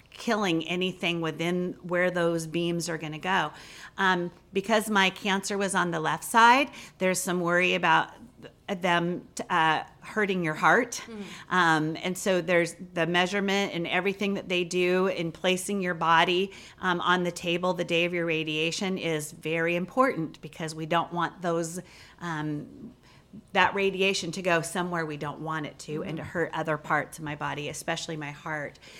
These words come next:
Speaker 1: So I had to go every day for four weeks, Monday through Friday. It, when you go, it really is a quick, you're, you're probably laying on the table for less than ten minutes.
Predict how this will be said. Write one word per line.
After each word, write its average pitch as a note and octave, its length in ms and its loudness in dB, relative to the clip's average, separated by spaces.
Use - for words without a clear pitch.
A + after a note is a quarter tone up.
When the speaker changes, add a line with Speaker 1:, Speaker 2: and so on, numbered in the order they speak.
Speaker 1:
So A#3+ 180 2
I A3+ 120 6
had D4 180 2
to D#4 80 -2
go A3+ 180 4
every G3+ 340 0
day F#3 540 0
for G#3 160 -4
four G3 360 2
weeks, F#3+ 500 -4
Monday F3 300 0
through B3+ 200 -6
Friday. D#3+ 640 0
It, A3+ 300 8
when A#3 240 4
you G#3+ 120 4
go, A#3 360 6
it G3+ 160 2
really G#3 400 4
is F3+ 120 2
a F3 60 -2
quick, G#3+ 400 -4
you're, F#3+ 140 -2
you're F3 380 2
probably G3+ 580 0
laying F#3 260 2
on F3+ 120 0
the F3 60 -4
table F#3 320 -2
for F3 140 -6
less E3+ 240 0
than D#3+ 180 -6
ten D3+ 280 -6
minutes. D3 600 -6